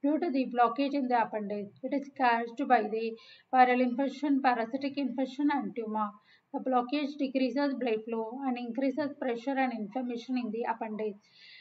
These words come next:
The tre-, standard treatment is the removal of appendix. The removal of appendix does not cause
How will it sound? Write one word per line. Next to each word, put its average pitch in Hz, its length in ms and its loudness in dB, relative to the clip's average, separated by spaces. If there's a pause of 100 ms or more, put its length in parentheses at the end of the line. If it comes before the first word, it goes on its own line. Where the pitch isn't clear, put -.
(240)
The 269 140 -2
tre-, 277 300 -2 (200)
standard 285 380 6
treatment 262 380 2
is 269 160 0
the 247 160 2
removal 247 360 2
of 254 140 4
appendix. 220 580 -2 (280)
The 269 100 -2
removal 269 300 4
of 330 120 2
appendix 240 440 0
does 226 200 -4
not 247 200 4 (100)
cause 214 200 0